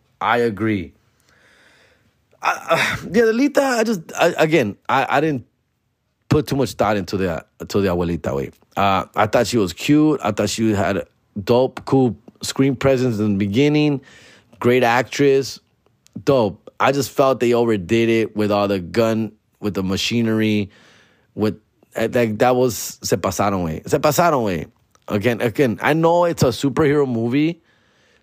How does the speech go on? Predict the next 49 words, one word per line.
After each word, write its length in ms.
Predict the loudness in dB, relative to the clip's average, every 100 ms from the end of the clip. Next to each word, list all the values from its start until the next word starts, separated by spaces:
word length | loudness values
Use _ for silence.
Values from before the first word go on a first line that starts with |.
| -4
but 380 | 0 2 0
they, 160 | 0 2
uh, 140 | 0 0
they 120 | -4
try 240 | -2 -2 -2
and 140 | -2
make 220 | -2 -2
us 180 | -4 -4
be, 600 | -12 -10 -4 -2 -2 -4 -4
they 140 | -6
try 200 | -2 -2
and 100 | 0
make 200 | -2 0
it 60 | 0
as 140 | 0
believable 720 | -2 -4 -2 -2 -2 -2 -2
as 140 | -4 -8
possible. 460 | -4 -2 -2 -6
All 240 | 0 2 2
of 80 | 0
these 160 | -2
movies, 220 | -4 -4
M 220 | -4 -2 -2
C 160 | -2
U, 440 | 0 2 2 2 -2 -12 -20 -20 -20 _ _ _ -6
uh, 180 | -4 -4
D 220 | -2 -2
C 160 | -2 -2
U, 400 | 0 2 0 -2 _ _ _ _ _ _ _ _ _ -18 -16 -12 -2
and 120 | 2
that's 160 | 2 2
what 100 | 2
I 40 |
appreciate 400 | 2 0 0 0
about 200 | 0 -2
these 140 | -4
movies. 340 | -2 0 0 0
Like, 140 | 0
that's 180 | -2 0
what 100 | 0
I 80 | 0
like 240 | 0 -2
about 200 | -2 -2
these 160 | -2 -2
movies, 240 | 0 0
is 60 | 0
that 240 | -2 -2 -8 _ _ _ -2
they're 140 | 0
superheroes 1160 | 0 0 0 2 2 2 2 2 0 -4 _ -20